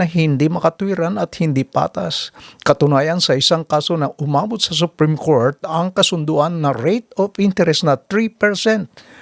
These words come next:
kada buwan o kaya thirty-six percent kada taon, ang second division ng korte ay nagpasya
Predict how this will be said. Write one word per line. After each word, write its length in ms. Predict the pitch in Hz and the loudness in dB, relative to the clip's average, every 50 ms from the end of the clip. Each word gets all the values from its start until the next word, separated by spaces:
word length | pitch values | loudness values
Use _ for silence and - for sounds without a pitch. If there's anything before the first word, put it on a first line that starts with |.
| - - _ _ | -20 -20 _ _
kada 240 | _ 175 156 175 175 | _ 2 4 4 2
buwan 400 | 170 170 190 190 190 - 117 110 - _ _ _ _ _ _ _ - _ _ _ _ _ _ | 4 2 2 0 0 -4 -8 -12 -16 _ _ _ _ _ _ _ -20 _ _ _ _ _ _
o 80 | 156 151 143 | 2 2 4
kaya 240 | 165 160 170 175 165 | 4 4 4 2 0
thirty-six 640 | - - 170 175 175 - 185 - - 180 160 - | 2 2 2 2 2 -4 -8 -8 -6 -8 -10 -12
percent 460 | - - 180 175 165 - 196 190 185 - | -4 -2 -2 0 0 -2 -4 -6 -4 -2
kada 240 | - 180 151 170 | -2 0 0 0
taon, 480 | 170 - 175 180 180 170 160 180 196 - - - - - - - - - _ _ _ _ _ _ _ _ _ _ _ | 0 0 -2 0 0 0 -2 -4 -6 -8 -12 -20 -20 -20 -20 -20 -20 -20 _ _ _ _ _ _ _ _ _ _ _
ang 380 | - 156 175 185 196 190 180 - | 2 2 4 4 2 2 2 4
second 720 | - - - 214 202 196 - _ - 202 190 180 160 143 | 2 4 4 2 2 0 -2 _ 0 2 2 2 2 0
division 480 | 147 151 143 175 180 156 208 190 170 156 | 0 2 2 2 2 2 0 0 0 2
ng 240 | 147 139 139 127 - | 2 2 0 -2 -2
korte 460 | - 175 175 175 - - 170 160 - | 0 0 0 0 0 -2 -2 -2 0
ay 240 | - 147 170 170 170 | 0 0 0 2 2
nagpasya 640 | 170 170 - _ 156 147 - - 139 117 117 135 156 | 0 -4 -2 _ -2 -2 0 0 0 0 0 0 -2